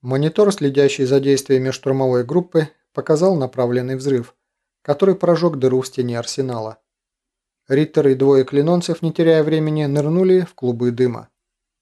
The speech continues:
«Скажу вам на чистоту, нас тут несколько, и наши мнения разделились», сказал майор Шарп. «Я склонен вам поверить и согласиться на ваши условия, но кое-кто продолжает сомневаться.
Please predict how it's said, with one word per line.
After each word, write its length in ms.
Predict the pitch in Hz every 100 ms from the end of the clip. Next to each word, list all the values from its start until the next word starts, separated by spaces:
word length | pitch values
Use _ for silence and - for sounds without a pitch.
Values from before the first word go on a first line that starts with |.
| _ _ _ _ _ _ _ _
«Скажу 420 | - 127 120 131
вам 200 | 127 127
на 120 | 127
чистоту, 640 | 131 127 139 139 185 185 175 _ _
нас 300 | 127 143 180
тут 240 | 180 175 196
несколько, 600 | 190 - 123 117 117 107 _ _ _ _ _ _ -
и 100 | 139
наши 320 | 165 165 165
мнения 380 | 160 160 156 151
разделились», 760 | 151 147 170 131 113 107 - _ _
сказал 380 | - 127 127 117
майор 260 | 117 117
Шарп. 340 | - 117 107 _ _ _ _ _ _ _ _
«Я 280 | 123 139 143
склонен 460 | - 156 156 151 143
вам 200 | 143 143
поверить 480 | 151 175 165 160 -
и 80 | 139
согласиться 640 | 147 139 147 170 165 160
на 140 | 151
ваши 280 | 139 139 -
условия, 580 | 151 - 147 117 113 110 _ _ _ _ _
но 220 | 123 127 127
кое-кто 500 | 143 139 135 175 170
продолжает 560 | 160 156 156 156 151
сомневаться. 760 | - 156 165 156 123 - 117